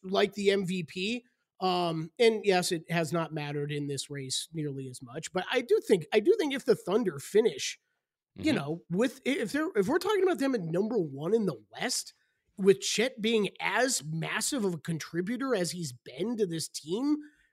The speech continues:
Speaker 1: all season long, like, I don't think, like, that cannot be just erased out of our minds when we're, when we're, when we're talking about this award, no matter how much we wanna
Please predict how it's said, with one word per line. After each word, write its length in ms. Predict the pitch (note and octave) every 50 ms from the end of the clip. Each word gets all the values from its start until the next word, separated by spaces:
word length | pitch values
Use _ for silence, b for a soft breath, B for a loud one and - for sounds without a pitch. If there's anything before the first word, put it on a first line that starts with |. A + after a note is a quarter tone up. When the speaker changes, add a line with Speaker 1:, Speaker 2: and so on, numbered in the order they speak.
| B _
Speaker 1:
all 280 | - F3 G3+ A#3 C4 C4
season 680 | - - - - F3+ F#3 A3 B3 A3+ C#4+ B3+ G#3 E3 C#3+
long, 420 | C3+ C3+ E3 G3 B3+ E4 F4+ E4+ F4+ B B B B B B B -
like, 240 | A3 A#3+ A#3+ A#3 - -
I 140 | B3+ D4+ F4+
don't 260 | G4+ G#4+ G#4+ G#4 -
think, 300 | - - C#4+ D4+ D4 D4 -
like, 240 | A#3+ A#3 F3+ D#3
that 200 | D#3+ C4 D4 E4
cannot 560 | - - A4 G#4+ D#4+ A3 G#3 A3+ C#4 C#4+ - E3
be 240 | G#3 A3+ G#3 G3
just 320 | D#3+ C#3+ D#3 A3 A3+ - - _ _ _ _ _ _ _ _ _ _ _ _ - F3+ - - -
erased 580 | A#3+ A3 F3+ E3+ F#3+ A3+ C#4 B3+ - - -
out 160 | G3+ G3+ A3
of 100 | A3+ G3+
our 140 | G3 F#3 D#3
minds 600 | D3 D3 C#3+ D3 D#3+ A3 C#4 A#3 F3 D3+ D3 -
when 160 | D#3+ F#3+ F#3+
we're, 160 | F#3 F#3 - -
when 240 | F3 G3 G3+ G3+
we're, 100 | G3+ G3+
when 180 | F#3+ F#3+ G#3 G#3+
we're 100 | G3 F3
talking 500 | - - - - F#3+ B3 - - C#4+ G#3
about 320 | E3+ C3+ E3 F#3+ G#3+ G#3
this 200 | - G3+ E3 -
award, 480 | D3 B2 A2+ A#2 C3 G3 C4+ D#4 A#3 F#3
no 80 | F3 E3
matter 280 | F3+ G#3 C4+ C4 F#3+
how 280 | D3+ C#3+ - F3 G#3 C4+
much 280 | D4+ C4 A#3+ G#3 -
we 80 | - F#3+
wanna 380 | F3+ F3+ G3 A3+ G#3 E3+ D#3